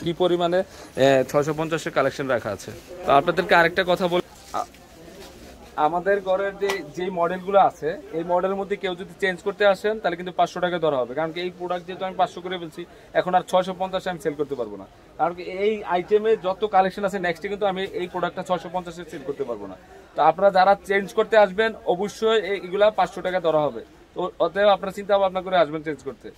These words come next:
যারা change করতে আসবেন, যারা ছয়শো পঞ্চাশে নিয়ে গেছেন কিন্তু change করতে আসলে পাঁচশো টাকা ধরা হবে। আমি দেখাই আপনাদেরকে এগুলো বিন সাইজের collection, একদম special collection,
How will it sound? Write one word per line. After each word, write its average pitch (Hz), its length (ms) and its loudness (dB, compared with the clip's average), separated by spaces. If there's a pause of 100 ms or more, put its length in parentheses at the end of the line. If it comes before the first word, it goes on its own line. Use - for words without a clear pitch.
(380)
যারা 156 160 4
change 202 300 0
করতে 214 240 2
আসবেন, 208 480 2
যারা 160 340 0
ছয়শো 180 260 -6
পঞ্চাশে 190 360 -6
নিয়ে 190 180 -6
গেছেন 190 300 -6 (120)
কিন্তু 180 220 -10 (120)
change 180 220 -8
করতে 196 200 -4
আসলে 190 200 -2
পাঁচশো 175 280 -4
টাকা 165 180 -2
ধরা 143 200 0
হবে। 107 180 -8 (420)
আমি 147 180 4
দেখাই 165 200 6
আপনাদেরকে 170 360 -4 (320)
এগুলো 160 200 0
বিন 165 200 -2
সাইজের 170 320 2
collection, 175 500 0 (340)
একদম 160 380 2
special 180 460 2
collection, 170 400 -2